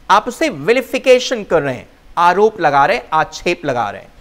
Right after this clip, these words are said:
Disparagement कर रहे हैं, उसे नीचा दिखा रहे हैं, आप denigration कर रहे हैं, नीचा दिखा रहे हैं, Vituperation use कर रहे हैं, means गाली गलौज की भाषा यूज़ कर उसका अपमान कर रहे हैं, Censor कर रहे हैं, उसका अपमान कर रहे हैं, निंदा कर रहे हैं,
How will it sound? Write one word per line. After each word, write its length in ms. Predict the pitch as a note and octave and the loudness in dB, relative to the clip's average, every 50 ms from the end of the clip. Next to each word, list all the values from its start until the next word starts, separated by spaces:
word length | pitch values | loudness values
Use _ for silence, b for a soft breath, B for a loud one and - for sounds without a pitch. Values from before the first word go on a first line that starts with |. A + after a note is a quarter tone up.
| b b b b b b b G#3 | b b b b b b b -4
Disparagement 960 | F#3 D4+ D#4 - - - - A3+ G#3 A3 A3 G#3+ - B3 B3 C4 B3 A3+ G3 | -2 -2 -2 -2 -6 0 4 6 6 6 4 2 0 0 0 0 0 0 -4
कर 180 | - - F#3+ E3+ | 0 0 0 0
रहे 80 | D#3 C#3 | 0 -2
हैं, 80 | B2 | -4
उसे 240 | C3+ D#3 - A#3+ A3+ | -6 -2 0 0 0
नीचा 540 | E3+ D3+ D#3 E3 F3 F3 E3 - - G3+ G3 | 0 -4 -6 -6 -6 -8 -4 -2 -2 0 0
दिखा 380 | F3 E3 C#3+ - D3+ C#3 C3 | -2 -4 -4 0 2 2 2
रहे 100 | B2+ B2 | 2 0
हैं, 180 | A2+ G2 - - b b b b b b - - | -6 -10 -16 -20 b b b b b b -2 2
आप 280 | A3+ C4 A#3 E3 D3 D#3 | 4 4 4 2 -2 -2
denigration 680 | G#3 C#4 C4 G#3 E3 E3+ E3+ E3+ E3+ E3 - - A#3 G#3+ | -2 -2 -2 -2 0 2 2 2 2 0 -4 -6 -6 -4
कर 180 | F#3 F#3+ E3 D#3 | 0 0 0 0
रहे 120 | D#3+ C#3+ | 0 -4
हैं, 180 | A#2+ G2 - B2 | -4 -8 -10 -8
नीचा 420 | C#3 E3 F3 F3 - - G#3+ G3+ | -6 -6 -6 -6 -2 0 0 0
दिखा 380 | F3 F3+ D3+ - E3+ C#3+ C3+ C3 | 0 -2 -2 2 2 4 4 2
रहे 100 | A#2+ A2 | 0 -4
हैं, 100 | F#2+ b b b b b b b - | -10 b b b b b b b -4
Vituperation 840 | D3+ G#3 C4+ - C#4+ B3+ - G#3+ G3 F#3+ F3+ F3+ - - C4 A#3+ A3+ | -2 -2 -2 -2 -4 0 2 2 4 4 2 0 -2 -4 -4 -4 -2
use 260 | A3 G3+ F#3 F3+ - | -2 -2 -2 -2 -2
कर 140 | - D#3+ C#3 | -2 -2 -2
रहे 100 | C#3 C3 | -2 -4
हैं, 60 | B2 | -4
means 340 | C3 D#3 F#3 A3 A#3+ A#3 - C4+ C4+ B B B B _ - | -2 -2 -2 -2 -4 -4 -4 -6 -6 B B B B _ -16
गाली 440 | C3 C3+ - E3+ F#3 G#3 A#3+ B3+ | -4 0 2 2 2 0 -2 -2
गलौज 320 | G3 G3 F#3+ F#3 F3+ F3+ - | -2 2 2 2 2 2 0
की 120 | - F3+ | -4 -4
भाषा 340 | D3+ D3+ D3+ D3+ D3+ - D#3 | -2 0 0 0 0 0 -2
यूज़ 240 | D#3 D3 D3+ C#3+ - | -2 -2 -4 -4 -4
कर 100 | A3 A#3 | -4 -4
उसका 300 | A#3+ F#3 - G#3+ F#3 D#3+ | -4 -4 -2 0 0 0
अपमान 480 | D#3 - - D3 D3+ E3 F#3 G#3 G#3+ | 0 -4 -4 0 2 4 4 4 2
कर 180 | G3+ - D#3+ C#3+ | 0 0 0 0
रहे 140 | C#3 C#3 B2+ | 0 -2 -2
हैं, 220 | A#2 A2 - - b b b b b b b b b | -4 -8 -14 -18 b b b b b b b b b
Censor 640 | - - - - A#3+ A#3 A#3 A#3 A#3+ - D#4+ D4 C#4+ | -18 -18 -2 0 0 0 0 -2 -2 2 4 4 4
कर 200 | D4 - A3+ G3 | 4 2 0 2
रहे 120 | F#3 F3+ D3 | 2 0 -2
हैं, 100 | - - | -4 -8
उसका 280 | C#3+ - - G#3 F#3+ | -12 -2 2 2 2
अपमान 480 | G3 - - E3 D3+ D#3+ F3+ G#3 G#3+ G#3 | 2 2 -2 -2 0 0 0 0 -2 -4
कर 140 | - D#3+ D3 | -4 -4 -2
रहे 120 | D3 C#3 | -2 -4
हैं, 60 | B2 | -4
निंदा 360 | B2 C3+ D3+ E3+ E3+ F#3 G3 | -6 -6 -6 -2 0 0 0
कर 180 | G3 - E3+ C#3+ | 0 -2 -2 -2
रहे 160 | C#3+ C#3+ C3 | -2 -2 -4
हैं, 180 | A#2 G#2 F#2 | -4 -8 -12